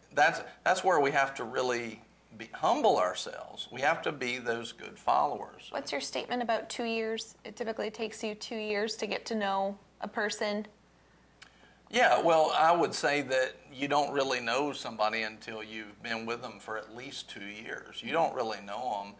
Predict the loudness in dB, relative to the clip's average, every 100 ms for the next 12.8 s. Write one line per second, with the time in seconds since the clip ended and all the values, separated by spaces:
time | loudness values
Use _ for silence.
0 | -20 -4 -2 2 2 0 -2 0 0 0
1 | 0 0 -2 -4 -4 -6 -10 -10 -8 -10
2 | -4 2 4 4 2 0 0 -6 -20 _
3 | 0 2 0 -2 4 4 6 4 2 -2
4 | -14 -20 2 4 4 2 0 -2 -2 -2
5 | -4 -4 -8 -8 -12 -14 -18 -20 -20 _
6 | _ -14 -12 -4 2 4 6 6 2 -2
7 | 0 0 6 6 6 4 0 0 0 2
8 | 4 4 4 0 -10 -12 -10 -12 -10 -12
9 | -10 0 4 6 6 4 2 4 6 6
10 | 4 -2 0 0 2 0 4 2 2 -2
11 | -4 -4 -10 -10 -8 0 0 0 -6 -8
12 | -6 -6 -6 -12 -14 -16 -20